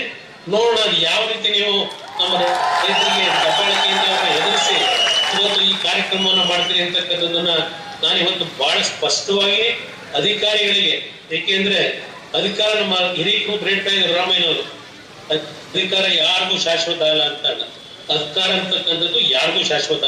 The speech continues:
ಅಲ್ಲ. ಇನ್ನು ಒಂದ್ ವರ್ಷ, ಎರಡು ವರ್ಷ ಮುಂದೆ ಏನೇನಾಗುತ್ತೆ ಗೊತ್ತಿದೆ ನನಗೆ. ಇವತ್ತು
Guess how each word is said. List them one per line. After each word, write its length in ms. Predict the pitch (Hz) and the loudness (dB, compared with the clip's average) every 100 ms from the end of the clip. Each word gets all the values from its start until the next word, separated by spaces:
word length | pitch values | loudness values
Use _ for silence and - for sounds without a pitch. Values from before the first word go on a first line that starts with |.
| 156 | 0
ಅಲ್ಲ. 120 | - - - - - | -2 -8 -12 -16 -6
ಇನ್ನು 160 | 170 165 156 | -2 2 2
ಒಂದ್ 140 | 156 165 | 4 2
ವರ್ಷ, 140 | - 202 202 | 2 2 2
ಎರಡು 160 | 180 185 | 0 0
ವರ್ಷ 200 | - 202 147 - - - - - - | 0 0 0 -2 -12 -18 -20 -20 -4
ಮುಂದೆ 180 | 175 202 208 | 0 2 2
ಏನೇನಾಗುತ್ತೆ 500 | 208 208 196 202 202 - | 2 2 0 0 -2 -2
ಗೊತ್ತಿದೆ 280 | - 196 185 | -2 0 0
ನನಗೆ. 260 | 175 135 131 - - - - - | 2 0 -2 -6 -14 -18 -16 -4
ಇವತ್ತು 240 | 170 180 | -2 0